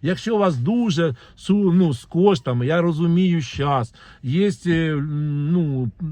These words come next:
посушливі райони, Миколаївська, Херсонська, Одеська, можете сіяти й п'ятдесят, і даже сорок, і нічого не буде, це нормально. Врожай, я думаю, на цьому, ем, ну, в вашому випадку, можливо, буде даже і краще.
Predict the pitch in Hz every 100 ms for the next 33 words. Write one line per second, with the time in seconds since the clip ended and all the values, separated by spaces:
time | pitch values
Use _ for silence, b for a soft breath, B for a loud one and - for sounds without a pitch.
0 | 156 - 160 160 190 190 165 156 156 127
1 | B 131 156 151 170 160 143 139 143 165
2 | 170 156 151 151 131 147 131 160 143 151
3 | 156 131 131 156 135 151 143 - 113 B
4 | B 135 160 208 202 185 131 165 180 160
5 | 165 123 156 156 127 160 151 123 127 131
6 | 160 135 123 143 143 127 107 B B 156
7 | 160 165 - 165 175 175 160 143 175 160
8 | 135 139 160 160 151 151 156 151 123 107
9 | B B 131 170 156 131 202 185 151 160
10 | 151 143 135 - 175 170 131 B B -
11 | 131 135 - b 135 151 127 151 220 -
12 | 170 151 110 117 - 123 143 127 180 196
13 | 131 151 160 147 160 151 143 143 151 135
14 | - 107